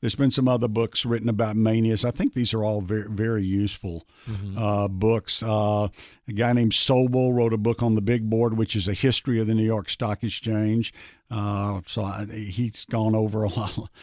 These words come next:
Speaker 1: a lot of periods. So I like history books. Um, and then, uh, Marty Zweig had Winning on Wall Street and Norman Fossbad Market Logic, and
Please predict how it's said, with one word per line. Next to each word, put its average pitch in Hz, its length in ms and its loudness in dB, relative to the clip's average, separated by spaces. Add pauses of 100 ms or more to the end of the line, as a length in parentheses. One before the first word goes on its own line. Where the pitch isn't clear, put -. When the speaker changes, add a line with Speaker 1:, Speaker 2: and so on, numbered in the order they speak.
(340)
Speaker 1:
a 113 60 -4
lot 117 200 2
of 113 100 -2
periods. 117 440 4
So 123 200 0
I 135 80 -2
like 139 280 0
history 117 360 0
books. 104 500 -2
Um, 101 360 -2 (480)
and 117 400 2
then, 117 300 4
uh, 117 80 2
Marty 117 320 4
Zweig 117 420 2
had 113 140 0
Winning 110 320 2
on 107 160 0
Wall 104 260 0
Street 104 380 -2
and 101 200 0
Norman 101 320 0
Fossbad 95 520 -6
Market 98 380 -4
Logic, 98 420 -8
and 90 240 -12